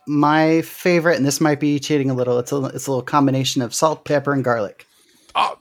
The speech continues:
Speaker 2: I mean, that's a spice mix. That counts as the thing. That is, that is
Speaker 1: Okay.
Speaker 2: amazing. And that's, like, the base mix I go to before I start. It's like, "Oh, I'm cooking a big red meat thing. It's gonna have rosemary in it too." But it starts with that, right? That is the
Speaker 1: Uh-huh.
Speaker 2: basic thing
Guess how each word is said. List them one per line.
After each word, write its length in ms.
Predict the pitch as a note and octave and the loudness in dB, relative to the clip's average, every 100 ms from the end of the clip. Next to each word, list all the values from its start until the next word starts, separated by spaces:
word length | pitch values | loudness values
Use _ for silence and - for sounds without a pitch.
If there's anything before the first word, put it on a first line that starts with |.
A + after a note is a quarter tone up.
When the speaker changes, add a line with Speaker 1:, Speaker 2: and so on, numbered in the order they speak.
| - | -4
Speaker 2:
I 60 | |
mean, 240 | C3+ B2 A2+ | -2 -2 0
that's 240 | D3 F3 | -2 0
a 60 | D#3+ | -2
spice 420 | - - B3+ - | -2 0 0 -2
mix. 200 | B2+ B2+ | -6 -4
That 160 | E3+ - | -6 -2
counts 280 | G#3 G#3 | -2 -2
as 100 | D#3+ | -6
the 60 | D3+ | -8
thing. 480 | - B3 B3+ A#2+ E3+ - - - _ - | -2 0 2 0 -6 -12 -20 -20 _ -2
That 160 | D#3 D#3 | 0 0
is, 180 | C#3 C3+ | -4 -8
that 200 | C3 C#3+ | -4 0
is 160 | F#3+ D3 - | 0 -2 -2
Speaker 1:
Okay. 180 | C#3+ C3+ | -2 2
Speaker 2:
amazing. 380 | C#3+ F3+ C3+ C3 | 2 2 0 2
And 80 | |
that's, 160 | G3 - | 0 2
like, 180 | F3 - | -2 -2
the 220 | B2+ D3 | -10 -8
base 560 | C#3 - C3+ D#3 - - | -6 0 0 0 -2 -4
mix 360 | C3+ C#3+ - C3 | -2 -2 0 0
I 100 | A#2 | 0
go 220 | A#2 A#2+ | -2 -4
to 180 | - A2+ | -4 -6
before 380 | G#2 - A#2+ | -6 -6 -4
I 20 | G#2 | -2
start. 340 | - A2+ - _ _ _ _ _ _ _ | -2 -2 -4 _ _ _ _ _ _ _
It's 140 | D3+ A2+ | -10 -8
like, 140 | G#2+ | -4
"Oh, 280 | C#3+ F3 G2 | 0 0 0
I'm 100 | G#2+ | -4
cooking 560 | C#3 D#3 D#3 D3 C3+ A#2 _ - | -4 -4 0 0 2 -2 _ -12
a 80 | B2 | -6
big 220 | D3+ C#3 | -2 0
red 200 | D3 B2 | 0 0
meat 200 | D3 E3 | -2 -4
thing. 180 | C3+ G#2+ | -6 -8
It's 140 | A#2+ - | -8 -6
gonna 160 | A2 | -6
have 140 | A2+ C3+ | -4 -2
rosemary 380 | B2+ A2 G2+ G#2 | -2 -2 -4 -6
in 40 | |
it 100 | G2 | -4
too." 280 | E3 A#2+ G2+ - _ - | 0 0 -2 -14 _ -12
But 80 | A#2 | -8
it 100 | - | -6
starts 400 | - A#2+ C3+ - | -2 -2 -2 -4
with 140 | C3+ | -6
that, 300 | A#2+ G2 E2 | -2 0 -2
right? 240 | G2+ A2 - | -6 -6 -2
That 140 | C#3 | -2
is 80 | C3 | 0
the 100 | A#2 | -2
Speaker 1:
Uh-huh. 100 | F#2+ - | -2 -2
Speaker 2:
basic 360 | C#3+ - C#3+ | 0 -2 -4
thing 360 | - A2+ A2 | -8 -6 -6